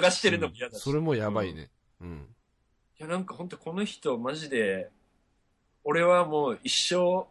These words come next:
Speaker 1: 無理だなと思った。ラシマンさんにその瞬間に。
Speaker 2: え、その話したの？結局。
Speaker 1: いや、してないもん。伝えてないよ。こういうおっさん。
Speaker 2: もうその一瞬で、あ、これダメだったな。
Speaker 1: ただ俺が見切って終わっただけ、その時。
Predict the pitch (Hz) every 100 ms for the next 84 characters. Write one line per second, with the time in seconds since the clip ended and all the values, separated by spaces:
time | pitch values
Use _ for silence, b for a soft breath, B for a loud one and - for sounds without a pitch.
0 | - 156 156 101 98 98 95 92 - -
1 | _ 127 147 123 110 107 - 117 107 -
2 | 101 101 92 101 - _ _ _ _ _
3 | _ _ _ _ 170 - 208 208 254 226
4 | - - - 208 120 - 95 - 80 -
5 | - 139 127 101 85 82 - - 120 113
6 | 107 95 - _ _ _ _ _ _ _
7 | - 117 113 113 - 113 139 135 165 175
8 | 180 165 - 170 170 190 156 92 120 -
9 | 190 135 123 143 139 - - 131 151 143
10 | 120 117 156 - - 113 104 - 135 123
11 | - 98 92 107 - 98 92